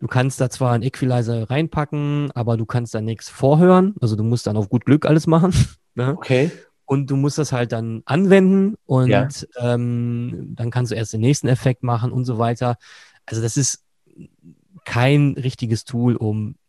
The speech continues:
Speaker 1: Audio zu bearbeiten. Ne, wenn
Speaker 2: Ja.
Speaker 1: man jetzt einfach nur was aufnehmen will und vielleicht das jemand anders überlassen möchte, okay, kann man's machen.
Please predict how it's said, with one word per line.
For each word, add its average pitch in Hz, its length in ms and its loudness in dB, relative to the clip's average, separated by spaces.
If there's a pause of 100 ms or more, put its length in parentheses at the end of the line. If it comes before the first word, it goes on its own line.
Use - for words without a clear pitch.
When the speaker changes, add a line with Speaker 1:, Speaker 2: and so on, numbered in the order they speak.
(260)
Speaker 1:
Audio 107 520 0
zu - 140 -4
bearbeiten. 98 640 -4 (100)
Ne, 110 120 -4
wenn 120 80 0
Speaker 2:
Ja. 127 60 2
Speaker 1:
man 131 80 2
jetzt 131 100 0
einfach 147 200 4
nur 147 100 6
was 131 120 4
aufnehmen 147 440 4
will 143 280 6
und 120 280 -4
vielleicht - 520 -6
das 113 120 -6
jemand 117 220 0
anders 127 360 -2
überlassen 123 380 -2
möchte, 123 260 -4
okay, 139 320 2
kann 127 140 0
man's 120 160 0
machen. 127 320 0